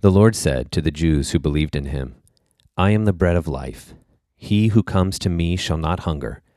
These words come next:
and he who believes in me shall never thirst. But I said to you that you have seen me, and yet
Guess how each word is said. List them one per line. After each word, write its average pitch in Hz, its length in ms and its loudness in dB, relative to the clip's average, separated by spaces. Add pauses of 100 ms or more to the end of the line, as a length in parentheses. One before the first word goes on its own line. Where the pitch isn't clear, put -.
(280)
and 92 140 -4
he 113 280 0
who 107 140 2
believes 95 500 0
in 87 160 0
me 92 260 0
shall - 200 -2
never 80 300 0
thirst. 90 580 -4 (1120)
But 95 120 2
I 92 80 4
said 117 300 -2
to 85 100 -4
you 69 240 -2 (320)
that 90 240 0
you 92 140 0
have 82 140 -2
seen 117 320 -2
me, 69 300 -6 (380)
and 85 160 -4
yet 85 240 -2